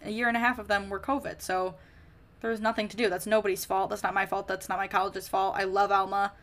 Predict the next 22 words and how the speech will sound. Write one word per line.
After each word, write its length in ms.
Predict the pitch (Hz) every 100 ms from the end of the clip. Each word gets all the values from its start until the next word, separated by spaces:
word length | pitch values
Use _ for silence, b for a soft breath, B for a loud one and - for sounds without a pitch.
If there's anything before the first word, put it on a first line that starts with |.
| b b b -
I 80 | 196
will 140 | 202
forever 540 | 202 202 202 202 196 - - - - - - -
love 280 | 190 190
Alma 480 | 175 165 175 190 214 -
and 180 | 185 180
everything 300 | 185 190 190
that 100 | 185
they 100 | 180
did 160 | 190
for 140 | 202 196
me, 160 | 196
but 300 | 202 208 - - - -
it's 180 | - -
just 300 | 226 - -
fucking, 540 | - - - 220 196 -
it 100 | 226
honestly 280 | 247 233 202
just 120 | 190
fucking 240 | 190 185
sucks. 280 | 262 - -
And 240 | 190 185